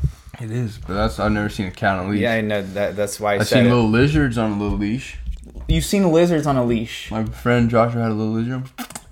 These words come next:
Speaker 1: He's a pretty little, has a little
Speaker 2: Iguana?
Speaker 1: harness. No, like a lizard. Oh, dude, Mark has an iguana. That shit's scary.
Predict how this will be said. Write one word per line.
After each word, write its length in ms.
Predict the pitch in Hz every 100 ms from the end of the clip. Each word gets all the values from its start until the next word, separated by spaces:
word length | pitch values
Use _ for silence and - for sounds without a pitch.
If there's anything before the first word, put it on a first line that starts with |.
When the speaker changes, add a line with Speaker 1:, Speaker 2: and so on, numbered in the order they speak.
| - - - - - -
Speaker 1:
He's 100 | -
a 40 | 120
pretty 200 | - 110
little, 240 | 107 101
has 240 | 123 123 117
a 40 |
little 180 | 117 127
Speaker 2:
Iguana? 360 | 123 127 135 170
Speaker 1:
harness. 300 | 220 302 -
No, 280 | 139 151 107
like 140 | 98
a 60 | 98
lizard. 340 | 120 113 110 - - -
Oh, 180 | - 110
dude, 180 | 98 107
Mark 420 | 98 95 123 - -
has 200 | 117 101
an 80 |
iguana. 440 | 92 90 98 92 90
That 140 | 92
shit's 300 | - 117 85
scary. 440 | - - 98 90